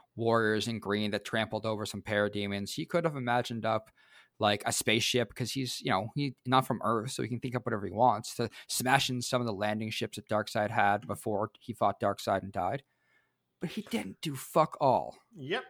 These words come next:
Speaker 2: And, and this is, this would have been a great way of showing what the Green Lantern's power is all about, which is willpower.
Speaker 1: Yes.
Speaker 2: Just show that he could, whatever he could imagine, he could bring to life with the,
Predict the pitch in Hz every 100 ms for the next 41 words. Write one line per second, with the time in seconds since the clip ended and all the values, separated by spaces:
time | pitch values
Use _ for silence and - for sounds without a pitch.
0 | _ 175 185 190 170 165 226 294 220 180
1 | 214 262 214 202 196 196 143 160 180 170
2 | 170 151 - - 143 160 160 139 120 127
3 | 139 - - 117 107 104 123 123 113 117
4 | - 107 - 110 107 113 104 107 101 104
5 | 127 120 110 95 95 104 156 170 220 -
6 | _ _ _ _ - 123 135 - - -
7 | - 147 196 - 214 233 226 175 - 220
8 | 208 _ - 160 151 185 226 202 202 196
9 | 185 156 156 139 117 120 120 120 127 131
10 | 127 107 107 101 101 95